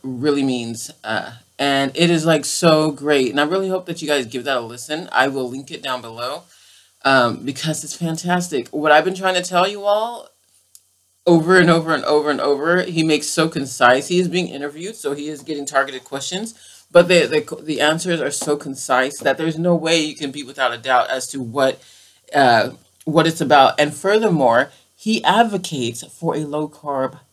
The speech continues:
diet. I know, a pharmacist advocating for a low-carb ketogenic diet.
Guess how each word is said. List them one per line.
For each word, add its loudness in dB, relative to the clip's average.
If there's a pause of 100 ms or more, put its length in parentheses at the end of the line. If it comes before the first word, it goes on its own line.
(160)
diet. -12 (3000)
I 6
know, 8 (340)
a -16
pharmacist -2
advocating 0
for 2
a 2
low-carb 2 (560)
ketogenic 2 (520)
diet. 2